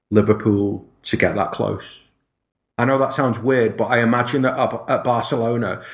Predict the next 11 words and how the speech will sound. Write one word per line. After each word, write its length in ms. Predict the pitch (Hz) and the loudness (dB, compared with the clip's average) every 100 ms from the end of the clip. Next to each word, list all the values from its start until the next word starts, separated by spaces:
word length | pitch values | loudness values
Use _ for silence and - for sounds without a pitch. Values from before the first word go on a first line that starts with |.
| - - | -18 -8
you 80 | 110 | -4
kind 360 | - 131 127 | 0 2 2
of 100 | 120 | 2
almost 380 | 120 113 113 - | 2 4 2 -2
expect 540 | 113 - 117 - - 110 | -8 -2 0 0 -2 -2
Madrid 500 | 104 110 107 104 - _ _ _ _ - | 0 2 2 0 -16 _ _ _ _ 0
to 140 | 117 | 0
do 260 | - 110 101 | 2 2 4
what 200 | 104 107 | 2 2
they 160 | 101 | -2
did. 440 | 98 104 101 - | 0 0 -2 -4